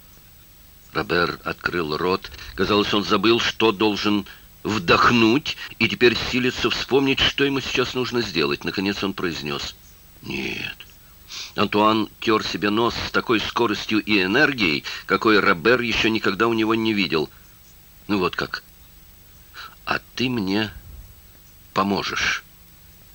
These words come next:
Понимаешь, я увидел эти штуки, и у меня вроде бы что-то щёлкнуло". Он показал на типографские литеры, что валялись на бетонном полу. "Литеры? При чём тут они?"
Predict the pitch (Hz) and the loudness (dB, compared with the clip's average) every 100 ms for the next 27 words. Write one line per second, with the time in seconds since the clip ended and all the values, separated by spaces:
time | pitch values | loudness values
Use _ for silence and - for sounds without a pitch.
0 | - - - - - 80 117 120 - 78 | -20 -20 -16 -12 -8 -2 0 0 0 0
1 | 113 117 101 - - - - - - 113 | 2 2 0 -10 -20 -20 -14 -8 -2 -2
2 | 110 113 107 110 101 - 160 - 85 71 | 2 2 2 0 0 0 -2 -4 -2 -2
3 | - - - - - - - - - - | -4 -14 -20 -20 -20 -20 -20 -20 -20 -14
4 | - 90 92 98 92 69 69 92 120 104 | -6 -4 -2 -2 -4 -6 -6 -4 -4 -2
5 | 110 - 104 104 - - 87 - 71 73 | -4 -2 -4 -4 -2 0 0 -2 -4 -4
6 | - - - - - - - - 92 92 | -6 -20 -20 -20 -20 -20 -20 -10 -4 -4
7 | - 82 82 90 87 82 82 78 90 80 | -4 -4 0 0 0 0 -2 -4 -6 -6
8 | 71 90 - - 73 78 95 101 101 - | -4 -4 -4 -6 -6 -6 -4 -4 -4 -10
9 | - - - 78 80 82 82 82 - - | -12 -6 -2 0 2 2 2 0 -6 -6
10 | 82 - - 82 80 85 82 80 - - | -6 -4 -4 -4 -4 -4 -4 -4 -8 -20
11 | - - - - - 69 64 65 101 143 | -20 -20 -20 -20 -10 -8 -8 -8 -8 -8
12 | - - - - - - - 65 - 67 | -16 -20 -20 -18 -8 -6 -6 -8 -8 -6
13 | 71 120 | -6 -6